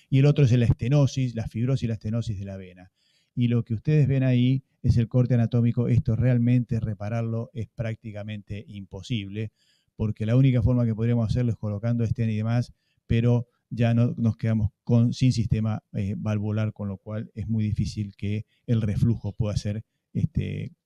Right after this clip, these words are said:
tratado o contenido. El síndrome postrombótico tiene predictores independientes. Aquí está, no voy a leer todo, pero quiero hacer énfasis que la recurrencia del miembro culpable es el mayor predictor,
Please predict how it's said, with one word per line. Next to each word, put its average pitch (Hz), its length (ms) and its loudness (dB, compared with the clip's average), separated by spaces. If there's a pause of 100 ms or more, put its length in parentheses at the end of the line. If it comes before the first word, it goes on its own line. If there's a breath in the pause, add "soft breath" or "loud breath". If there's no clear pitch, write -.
(160)
tratado 107 540 -2
o 101 300 -8
contenido. 92 720 -10 (1800)
El - 80 -20
síndrome - 340 -4
postrombótico - 680 -10
tiene - 200 -20
predictores - 440 -16
independientes. - 640 -8
Aquí - 160 -14
está, 135 220 -2
no 123 120 0
voy 107 100 -4
a 101 40 -8
leer 107 200 -8
todo, 156 280 2
pero 107 240 -8
quiero 117 360 -2
hacer 123 500 -6
énfasis 127 400 -2
que 117 100 -8
la 104 100 -6
recurrencia 110 760 -4
del 113 300 -2 (140)
miembro 110 480 0
culpable 139 880 0 (200 soft breath)
es 117 120 0
el 117 100 2
mayor 117 500 0 (240)
predictor, 104 760 -4